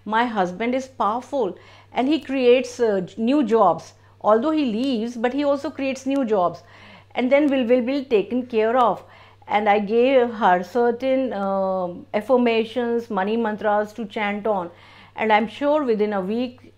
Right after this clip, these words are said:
uh, she, her husband will be getting a new job, because the energy the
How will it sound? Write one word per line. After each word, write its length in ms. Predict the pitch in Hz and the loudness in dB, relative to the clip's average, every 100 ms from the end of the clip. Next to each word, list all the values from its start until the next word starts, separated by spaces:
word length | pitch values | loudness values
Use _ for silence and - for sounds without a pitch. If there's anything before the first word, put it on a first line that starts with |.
| - | -6
uh, 300 | 185 190 185 | 0 2 2
she, 260 | 185 - 247 | -2 -4 0
her 240 | 202 214 | 2 2
husband 340 | 220 214 233 233 | 2 0 -2 -2
will 160 | 220 208 | -2 -2
be 20 | |
getting 300 | 196 196 208 | -4 -4 -4
a 60 | 202 | -4
new 220 | 190 202 185 | -4 -6 -4
job, 260 | 185 160 - - - - - - | -2 -2 -6 -20 -20 -20 -20 -10
because 760 | 247 - 285 269 202 214 247 - - - - | -8 0 4 6 6 2 -2 -12 -20 -20 -16
the 340 | 202 220 214 - - | -2 2 2 2 0
energy 760 | 220 233 254 285 247 277 302 | 0 2 2 2 0 -2 -2
the 180 | 269 262 | -2 -2